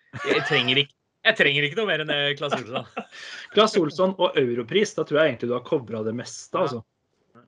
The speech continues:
Speaker 1: Men
Speaker 2: Hva
Speaker 1: Europris, der tør jeg ikke gå inn om dagen.
Speaker 2: Hvorfor
Speaker 1: Der
Speaker 2: ikke?
Speaker 1: er jo, eh, det er, eh, der er det m-, mye folk. Mye forskjellige folk.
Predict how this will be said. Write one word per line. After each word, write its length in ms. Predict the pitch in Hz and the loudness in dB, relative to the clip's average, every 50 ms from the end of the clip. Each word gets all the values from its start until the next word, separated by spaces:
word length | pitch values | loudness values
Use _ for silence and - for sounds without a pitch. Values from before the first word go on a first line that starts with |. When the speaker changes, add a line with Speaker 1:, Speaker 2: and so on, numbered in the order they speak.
| _ _ _ _ _ _ _ - | _ _ _ _ _ _ _ -20
Speaker 1:
Men 140 | 123 135 135 143 | -20 -18 -16 -4
Speaker 2:
Hva 140 | - 175 175 | 0 0 0
Speaker 1:
Europris, 400 | 170 160 143 120 120 165 156 123 - | 0 0 -4 -8 -8 -8 -10 -4 0
der 240 | 175 156 156 156 | 0 2 2 0
tør 220 | - - 147 123 113 | -2 -6 -8 -8 -8
jeg 100 | 101 104 | -8 -10
ikke 120 | - 131 120 | -12 -12 -10
gå 140 | 117 110 | -10 -10
inn 120 | 107 101 101 | -10 -12 -14
om 120 | 95 92 | -16 -14
dagen. 340 | 90 87 90 101 113 113 104 - _ _ _ _ _ _ _ _ _ _ _ _ _ _ _ - | -14 -14 -12 -10 -12 -12 -12 -16 _ _ _ _ _ _ _ _ _ _ _ _ _ _ _ -12
Speaker 2:
Hvorfor 180 | 135 120 110 | -6 -4 -2
Speaker 1:
Der 100 | - 113 101 | 0 0 0
Speaker 2:
ikke? 60 | 98 | 0
Speaker 1:
er 80 | 98 104 | 0 0
jo, 140 | 113 123 123 123 123 127 - - _ _ _ _ | 0 0 0 -2 -2 -4 -6 -10 _ _ _ _
eh, 500 | - - 98 98 98 104 101 101 98 101 101 | -20 -18 -16 -14 -14 -14 -14 -14 -14 -16 -16
det 120 | 104 104 107 | -14 -12 -12
er, 600 | 107 107 104 98 98 98 95 95 101 113 113 117 | -10 -10 -10 -10 -12 -12 -12 -10 -10 -10 -8 -8
eh, 300 | 110 110 110 104 104 104 107 104 | -8 -6 -6 -6 -6 -6 -6 -8
der 280 | 110 95 90 95 98 | -8 -8 -8 -6 -4
er 80 | 107 123 | -2 0
det 120 | 165 190 214 214 214 | 2 4 4 4 4
m-, 500 | 208 202 202 208 196 190 180 180 175 143 - _ | 4 2 -2 -6 -10 -10 -10 -10 -10 -12 -14 _
mye 540 | 190 185 185 185 170 135 120 113 113 113 110 110 | -16 -12 -8 -4 -2 0 2 2 2 2 2 0
folk. 520 | - - 135 147 170 - _ _ - - - - - - _ _ _ _ _ _ _ _ _ _ _ _ _ _ _ _ - - - - - _ _ _ _ _ _ _ - - - | -2 -4 -6 -6 -6 -8 _ _ -20 -20 -20 -20 -20 -20 _ _ _ _ _ _ _ _ _ _ _ _ _ _ _ _ -20 -20 -20 -20 -20 _ _ _ _ _ _ _ -20 -18 -8
Mye 180 | - 135 135 131 | -4 -4 -2 -2
forskjellige 420 | 143 131 131 131 110 113 117 - | -2 -2 0 0 0 0 -2 -4
folk. 360 | - 175 214 - _ _ _ | -6 -8 -10 -10 _ _ _